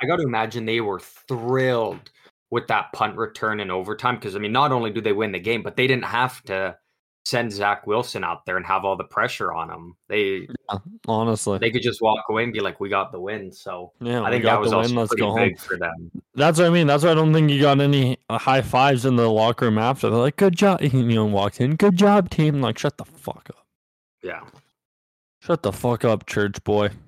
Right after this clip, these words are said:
Speaker 2: milf
Speaker 1: Breece
Speaker 2: guy.
Speaker 1: Hall almost had more rushing yards than, than Zach Wilson had passing yards. So that, uh, that says a lot right there about how their offensive scheme, uh,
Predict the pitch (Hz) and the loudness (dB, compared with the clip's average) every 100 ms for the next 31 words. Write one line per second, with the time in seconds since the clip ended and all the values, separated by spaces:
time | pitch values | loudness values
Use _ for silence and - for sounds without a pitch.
0 | _ _ _ _ 110 107 110 117 143 107 | _ _ _ _ -2 2 2 2 2 2
1 | 113 113 - 107 117 113 - - 113 113 | 2 2 2 -2 -2 -4 -6 -2 0 0
2 | 101 98 98 98 95 92 85 _ - _ | -4 -2 2 2 2 0 -4 _ -20 _
3 | 101 104 98 127 113 110 110 117 107 - | -2 0 0 -4 -2 0 2 0 -4 -8
4 | 98 90 87 85 107 95 101 95 - 90 | -6 -6 -8 -12 -10 -4 -2 -2 -4 -8
5 | - 87 85 - 87 82 85 82 78 78 | -8 -6 -6 -4 -4 -4 -14 -14 -14 -14
6 | - - 80 76 78 76 147 _ _ _ | -14 -12 -10 -10 -14 -16 -20 _ _ _
7 | _ _ - 92 - 92 87 85 82 _ | _ _ -4 -4 -4 -2 0 -2 -6 _
8 | _ _ _ _ _ _ _ _ _ _ | _ _ _ _ _ _ _ _ _ _
9 | _ 101 110 151 113 113 110 92 95 85 | _ -4 -2 0 0 2 2 2 0 -2
10 | 92 87 85 82 90 87 - - 101 92 | -4 -2 -2 0 0 -2 -4 -2 -2 -2
11 | 90 87 85 - 85 - 85 78 - - | -2 -2 -4 -8 -10 -10 -12 -12 -14 -12
12 | 95 87 82 85 - - _ _ _ 101 | -8 -6 -8 -12 -18 -20 _ _ _ 2
13 | 95 90 | 2 0